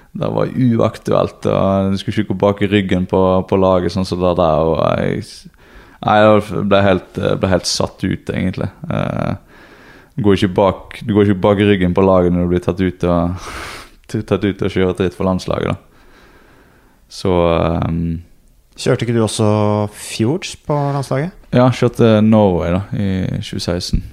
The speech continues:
Speaker 1: Så, eh, da var egentlig, ja. Da var det kommet til et punkt at du var, eh, du hadde mer lyst til å kjøre landslaget enn å, enn å, enn å sykle for laget, da. Og det var egentlig, skulle vel egentlig kjøre til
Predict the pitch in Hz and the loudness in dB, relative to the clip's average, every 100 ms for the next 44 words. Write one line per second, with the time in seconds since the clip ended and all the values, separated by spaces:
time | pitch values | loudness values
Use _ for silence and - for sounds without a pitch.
0 | - - - - - - 95 92 90 90 | -20 -20 -20 -20 -8 -4 -2 0 -2 -2
1 | 90 95 - 90 - _ _ _ _ _ | -4 -4 -6 -8 -12 _ _ _ _ _
2 | _ _ _ _ _ - 104 85 85 90 | _ _ _ _ _ -6 0 4 4 2
3 | 85 87 87 85 - - - _ _ - | 2 2 2 0 -8 -20 -20 _ _ -18
4 | - - - - _ _ _ _ _ _ | -14 -14 -16 -20 _ _ _ _ _ _
5 | _ _ _ _ _ _ _ _ - 107 | _ _ _ _ _ _ _ _ 0 4
6 | 95 101 98 110 98 95 110 92 87 82 | 4 4 4 2 2 2 2 0 -2 -2
7 | 92 90 90 90 90 90 92 55 57 58 | 0 2 2 2 0 -2 -4 -4 -4 -4
8 | 107 95 95 92 92 - 92 90 90 90 | -2 2 2 2 -2 -4 -2 0 -2 -4
9 | - - - - - - 90 90 90 - | -4 -4 -4 -4 -4 -4 -4 -6 -8 -10
10 | 185 101 87 - - 95 - 87 80 - | -8 -4 -4 -4 -4 -4 -2 -2 -2 -4
11 | 90 - _ _ _ 170 117 87 85 85 | -8 -12 _ _ _ -12 -8 -6 -6 -4
12 | 85 87 87 90 - - 95 92 92 90 | -2 0 0 -4 -6 -2 0 2 2 0
13 | 90 95 90 - - - | -4 -6 -6 -8 -18 -20